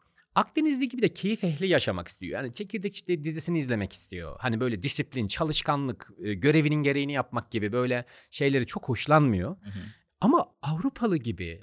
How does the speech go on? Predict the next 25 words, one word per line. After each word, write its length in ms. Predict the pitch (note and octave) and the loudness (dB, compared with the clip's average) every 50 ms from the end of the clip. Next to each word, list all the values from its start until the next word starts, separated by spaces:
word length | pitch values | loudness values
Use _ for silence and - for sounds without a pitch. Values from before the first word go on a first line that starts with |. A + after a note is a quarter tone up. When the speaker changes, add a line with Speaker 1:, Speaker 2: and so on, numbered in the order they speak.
| _ _ | _ _
Speaker 1:
Almanya 480 | A#2+ C3 D#3 D#3 E3 F#3+ G3 G3 G3 F#3 | -2 0 2 2 4 4 4 2 0 -2
gibi, 300 | - - A#2+ A#2 G#2+ F#2+ | -4 -6 -6 -6 -6 -4
Japonya 560 | E2+ - - - - - G3 G3 F#3 F3+ E3 | -4 -4 -4 -4 -2 0 0 2 2 2 0
gibi 380 | C#3 A2+ A2+ F#2 F#2+ G2+ - - _ _ _ _ | 0 -2 -4 -2 -4 -4 -4 -8 _ _ _ _
gelişmiş 560 | - C3 C#3 E3 D#3+ - - C#4+ A3 - - | 0 2 2 2 2 2 0 0 0 0 -2
bir 120 | D#3 - - | -2 -2 2
ülkede 320 | - F3 F3 F3 A3 A3 B3 | 0 0 2 0 -2 0 0
yaşamayı 380 | B3+ G#3+ - G#3 G3+ A#3 C4+ | 0 0 0 0 -2 0 0
da 100 | C4+ B3 | -2 -2
hak 180 | A#3+ A#3+ - _ | -2 -6 -4 _
görüyor. 340 | D#3 C#3 A2 G2+ F2 E2 - - _ _ | 2 2 2 2 -2 -6 -12 -18 _ _
Şimdi 180 | _ - E3+ G#3 E3+ | _ -10 -10 -8 -6
burada 560 | B2 A2+ D3 A3 B3+ A#3+ G#3 G3 E3+ D#3+ C#3 | -6 -4 -4 -6 -4 -2 -2 0 0 -2 -2
bir 120 | E3 G3 | -4 -6
tutarsızlık 800 | F#3+ F#3+ - - - D3 C#3+ B2+ - - C#3 B2+ C3 D3 - _ | -6 -6 -12 -10 -8 -8 -8 -8 -10 -12 -14 -12 -12 -14 -10 _
var. 200 | A2+ G2 F#2+ F2+ | -8 -8 -6 -6
Bu 140 | B2+ E3 D3+ | -8 -8 -6
bizim 260 | F3 E3+ C#3+ F#3 F3+ E3 - | -8 -6 -6 -6 -6 -4 -4
en 180 | E3+ G3 G#3 F3+ | -2 -2 0 -2
büyük 140 | D#3+ D3 - | -4 -6 -8
tutarsızlığımız. 1040 | - - - A#2 G#2+ G2 - - G#2+ G2+ G2+ G#2+ G#2 G2 F#2 E2+ D#2+ - - - _ _ _ _ _ _ _ _ _ _ - | -14 -12 -10 -10 -10 -10 -12 -14 -14 -12 -10 -8 -8 -8 -8 -10 -12 -16 -20 -20 _ _ _ _ _ _ _ _ _ _ -10
Bu 560 | E3 A2+ A2+ B2 D3 A#3 C4+ - - F3 A3 | -8 -6 -4 -2 0 2 2 2 4 4 6
olmadığı 300 | C#4+ D4 D#4+ E4 - C#4 | 6 8 8 6 6 6
için 300 | B3 G#3+ - - G#3+ | 4 2 0 -2 -4
de 60 | A3+ | -6